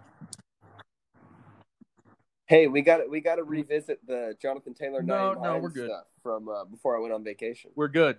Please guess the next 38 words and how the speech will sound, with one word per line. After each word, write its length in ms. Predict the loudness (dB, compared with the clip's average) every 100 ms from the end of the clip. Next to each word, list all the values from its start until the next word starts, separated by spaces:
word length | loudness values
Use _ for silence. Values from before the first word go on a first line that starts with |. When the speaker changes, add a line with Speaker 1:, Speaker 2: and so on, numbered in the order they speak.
| _
Speaker 2:
Uh, 240 | -2 -2 -2
I'm 160 | -6 -6
on, 200 | -6 -6
I'm 60 | -10 -6
all 220 | -4 -2
in 120 | -4
on 140 | -6 -8
the 60 |
Jonathan 360 | -10 -12 -12 0 2
Taylor 260 | 4 4
train. 260 | 2 -2 -6 -8 -20 _ _ _ _ _ _ _ _ _ _
Speaker 1:
<laughs> 140 | -4 -4 -6 _ _ _ _ -10
Speaker 2:
Um, 460 | -4 -2 -2 -6 -12 -20 _ _ _ _ _ _
but 100 | -2
yeah, 120 | 2 2
we're 140 | 4
Speaker 1:
Oh, 20 | 4
Speaker 2:
gonna 60 |
Speaker 1:
okay. 60 | 2
Speaker 2:
skip 220 | -2 -6
over 160 | -4 -4
that. 180 | -6 -8 _ -20 -6
Uh, 180 | 0 0
David 260 | 2 0
Montgomery 540 | -2 -6 -6 -6 -6 -6
is 140 | -8
a, 280 | -8 -8 -10 -14 _ _ -10
uh, 200 | -6 -4
has, 140 | -6 -8
is, 180 | -12 -12 -10
is 100 | -2
honestly, 580 | -2 -2 -2 -2 -2 -8 -10
he's 260 | -8 -4
in 140 | -4 -4
position 480 | -4 -2 -2 -4
right 200 | -2 -2
now 280 | -2 -4
to 40 | -4